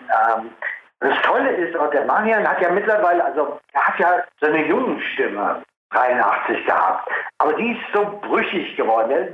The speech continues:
Die klingt so älter. Aber das finde ich natürlich auch super. Also, äh, äh, äh, ähm, genau diese, diese Stimmen, die so ein bisschen patina ansetzen,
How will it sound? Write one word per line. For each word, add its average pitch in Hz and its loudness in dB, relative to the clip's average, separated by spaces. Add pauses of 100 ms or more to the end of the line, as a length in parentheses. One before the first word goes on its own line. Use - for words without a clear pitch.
Die 180 -10
klingt 233 -2
so 202 0 (600)
älter. 165 0 (720)
Aber 180 2
das 214 -6
finde 208 -6
ich - -8
natürlich 208 -2
auch 175 0
super. 208 0
Also, 120 0 (100)
äh, - 0
äh, 147 2
äh, 135 2 (500)
ähm, 113 0 (120)
genau 185 2
diese, 160 0 (260)
diese 147 -2
Stimmen, 196 0
die 175 2
so 175 2
ein - -2
bisschen 190 -8
patina 160 2 (540)
ansetzen, 147 -2